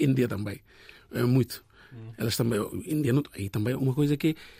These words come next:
Speaker 1: e é maior, muitos trabalhadores trabalham no Bangladesh,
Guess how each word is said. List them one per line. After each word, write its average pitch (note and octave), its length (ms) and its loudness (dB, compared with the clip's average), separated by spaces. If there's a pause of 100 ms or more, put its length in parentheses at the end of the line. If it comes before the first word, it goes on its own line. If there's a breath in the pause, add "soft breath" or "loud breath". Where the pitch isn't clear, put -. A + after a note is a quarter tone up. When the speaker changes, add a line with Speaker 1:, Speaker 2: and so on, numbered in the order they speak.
(500 loud breath)
Speaker 1:
e C#3+ 560 2
é C#3 120 -6
maior, B2 540 4 (220)
muitos C#3 800 2
trabalhadores C#3+ 920 2
trabalham D3 320 2
no E3 60 4
Bangladesh, E3 540 -2